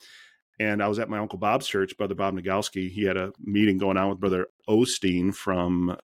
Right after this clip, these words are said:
was he from North Dakota, South Dakota, somewhere out there, and had him preaching. And I don't remember the message. I just knew,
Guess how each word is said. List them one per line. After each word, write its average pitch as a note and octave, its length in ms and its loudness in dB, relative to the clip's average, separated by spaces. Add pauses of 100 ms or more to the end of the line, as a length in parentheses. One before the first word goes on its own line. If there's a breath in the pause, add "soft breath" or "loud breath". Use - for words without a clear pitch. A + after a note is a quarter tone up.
(140)
was F#2 200 -8
he F#2 40 -12
from F#2 220 -6
North A2 200 0
Dakota, G#2+ 420 2
South G#2+ 220 -2
Dakota, G2 240 0
somewhere G2+ 320 0
out F#2+ 100 -6
there, F#2+ 240 0 (680 soft breath)
and G2 160 -4
had A2 160 2
him G#2+ 140 -2
preaching. G#2+ 400 -2
And F#2 140 -8
I A2+ 60 -4
don't D3 100 4
remember G#2 260 0
the F2+ 80 -4
message. G#2+ 440 0
I A#2 100 2
just A2 180 -6
knew, F#2 340 0